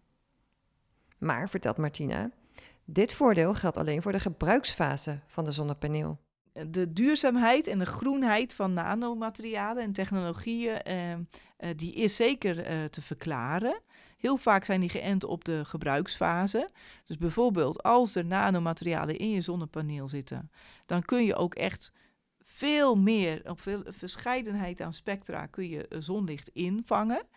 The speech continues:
Speaker 2: en ook heel efficiënt doorzetten. En ook bijvoorbeeld, ehm, eh, de buckyballs, dus dat zijn de carbon, eh, nanomaterialen, die zitten bijvoorbeeld in, eh, het mechanisme dat een airbag aanstuurt in jouw auto.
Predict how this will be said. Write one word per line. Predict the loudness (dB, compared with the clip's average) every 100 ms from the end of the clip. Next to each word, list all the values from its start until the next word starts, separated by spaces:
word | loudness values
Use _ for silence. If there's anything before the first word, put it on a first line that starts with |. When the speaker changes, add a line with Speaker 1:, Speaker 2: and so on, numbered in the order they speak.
| -20 -20 -10
Speaker 2:
en | -8
ook | -8
heel | -6 -6 -4
efficiënt | -6 -8 -6 -4 -2 -4 -6
doorzetten. | -4 0 0 -2 -8 -12 -14 -14 -16 -20 -18
En | -8 -2
ook | 2 0
bijvoorbeeld, | -2 -2 -2 0 0 -2 -6
ehm, | -8 -6 -6 -6 -10 -14 _ -20 -20
eh, | -14 -12 -8
de | -6
buckyballs, | -4 -4 -2 0 0 -2
dus | -6 -8
dat | -6
zijn | -6 -6
de | -6
carbon, | -2 -2 -2 -4 -4
eh, | -6 -6
nanomaterialen, | -4 -4 -4 -6 -8 -10 -10 -8 -6 -6 -6
die | -2
zitten | -2 -2 -8
bijvoorbeeld | -8 -6 -4 -4 -6
in, | -8 -8 -8
eh, | -10 -8 -8 -10 -14 -20 _ -16
het | -8
mechanisme | -4 -4 -4 -4 -2 -2 -2 -4 -4 -10 -20 _
dat | -4 -4
een | -6
airbag | 0 4 4 4 -2 -6 -8
aanstuurt | -6 -6 -8 -8 -8 -8 -6
in | -4
jouw | -4 0
auto. | 4 4 2 -4 -8 -10